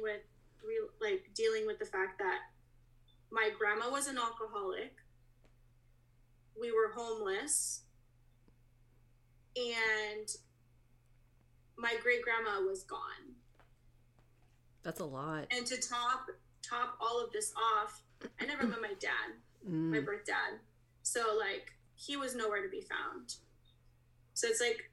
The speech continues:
Speaker 1: and I was an only sibling. So it's
Speaker 2: Mm-hmm.
Speaker 1: not like I had siblings to re-, like, rely on at the
Speaker 2: Mm-hmm.
Speaker 1: time. And I remember, um, you know, I remember,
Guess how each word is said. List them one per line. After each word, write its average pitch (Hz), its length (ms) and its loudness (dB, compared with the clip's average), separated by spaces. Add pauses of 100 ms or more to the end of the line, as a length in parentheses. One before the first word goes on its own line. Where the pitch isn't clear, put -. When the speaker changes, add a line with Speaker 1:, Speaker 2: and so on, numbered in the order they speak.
Speaker 1:
and 240 140 4
I 247 80 4
was 277 140 2
an 247 120 -4
only 214 280 -4
sibling. - 600 -4
So - 160 0
it's 226 140 6
Speaker 2:
Mm-hmm. 240 80 4
Speaker 1:
not 233 100 2
like - 40 2
I 233 100 0
had 220 120 2
siblings 226 640 2
to 208 80 -2
re-, - 200 -4 (380)
like, 196 260 0 (220)
rely 196 340 2
on - 260 -4
at 175 120 2
the 165 60 2
Speaker 2:
Mm-hmm. 156 200 2
Speaker 1:
time. - 280 0 (1160)
And 220 420 4 (2000)
I 262 140 2
remember, 294 640 2 (580)
um, 240 480 0 (560)
you 262 100 -10
know, 247 140 -2
I 240 80 2
remember, 254 400 -4